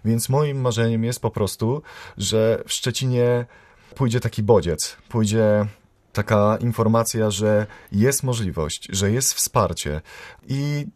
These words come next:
nie mam konkretnego wydarzenia, chociaż tutaj po szkole bizne-, aktualnie w szk-, na Uniwersytecie Biznesowym, no to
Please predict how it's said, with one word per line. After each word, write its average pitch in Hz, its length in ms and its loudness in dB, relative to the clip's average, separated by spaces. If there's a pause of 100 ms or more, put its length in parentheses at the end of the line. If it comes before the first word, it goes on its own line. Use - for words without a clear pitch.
nie 196 140 6
mam 107 160 4
konkretnego 90 540 -2
wydarzenia, 92 420 0
chociaż 147 460 2
tutaj 131 440 4
po 131 160 -2
szkole 127 340 2
bizne-, 120 360 0
aktualnie 113 460 2
w 104 60 -6
szk-, 104 300 -4
na 107 120 4
Uniwersytecie 104 920 0
Biznesowym, 107 580 0
no 117 120 0
to 120 240 4